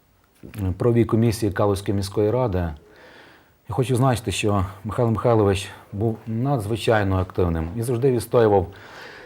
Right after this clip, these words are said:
як особисті позиції, позиції громадян міста Калуша, е, позиції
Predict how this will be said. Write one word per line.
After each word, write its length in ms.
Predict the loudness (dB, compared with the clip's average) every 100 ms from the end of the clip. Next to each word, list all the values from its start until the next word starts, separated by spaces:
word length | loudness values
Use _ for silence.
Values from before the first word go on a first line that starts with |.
| 0
як 180 | 0 0
особисті 420 | 0 2 2 0
позиції, 560 | 0 4 4 2 0
позиції 720 | 2 2 2 2 2 4 4 2
громадян 480 | -2 0 0 0 0
міста 260 | -2 -4 -2
Калуша, 580 | 0 0 0 -2 -2 -6 -16 -8
е, 140 | -4 -4
позиції 760 | -2 2 0 0 0 2 2 2